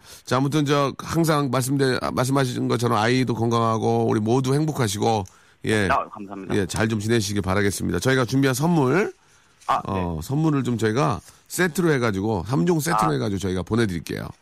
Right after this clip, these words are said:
Speaker 2: 아,
Speaker 1: 저희가,
Speaker 2: 네네.
Speaker 1: 예, 일단 물티슈 같은 거를 좀 세트, 박스로 하나 보내드릴게요. 무-, 이런 건 필요하거든요, 진짜.
Speaker 2: 아, 감사합니다.
Speaker 1: 물티슈는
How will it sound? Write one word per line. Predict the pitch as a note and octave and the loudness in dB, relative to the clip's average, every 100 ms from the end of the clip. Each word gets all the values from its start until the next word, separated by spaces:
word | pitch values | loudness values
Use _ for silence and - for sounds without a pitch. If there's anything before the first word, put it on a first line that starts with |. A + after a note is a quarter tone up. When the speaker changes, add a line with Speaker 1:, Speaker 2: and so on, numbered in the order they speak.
| _ _ - _ _ _ - | _ _ -20 _ _ _ -2
Speaker 2:
아, | A2 | 0
Speaker 1:
저희가, | C#3 C3+ | 2 2
Speaker 2:
네네. | G#2+ | 0
Speaker 1:
예, | B2 | -2
일단 | D#2+ F#3 G3+ F3+ | 0 0 2 2
물티슈 | F3 G#3 A3 G#3+ | 2 2 0 0
같은 | G#3 F#3+ | 0 2
거를 | G3 F#3 | 2 2
좀 | E3+ | 0
세트, | E3 A3 F3+ - | -2 -2 -4 -2
박스로 | A#3 G#3 A#3+ | -2 2 2
하나 | G#3+ | 2
보내드릴게요. | G3 D3 D3 G2+ | 2 2 2 0
무-, | G#2+ - | -4 -2
이런 | C#3 E3+ | 0 2
건 | E3+ | 2
필요하거든요, | F#3 A#3 E3+ A2+ | 2 0 0 -2
진짜. | G2 A2 - D#2+ - _ _ _ | -4 -4 -4 -4 -10 _ _ _
Speaker 2:
아, | A#2+ C#3 C#3+ | 2 2 2
감사합니다. | C3+ F3 | 0 0
Speaker 1:
물티슈는 | D#3 G#3 E3+ | 2 2 2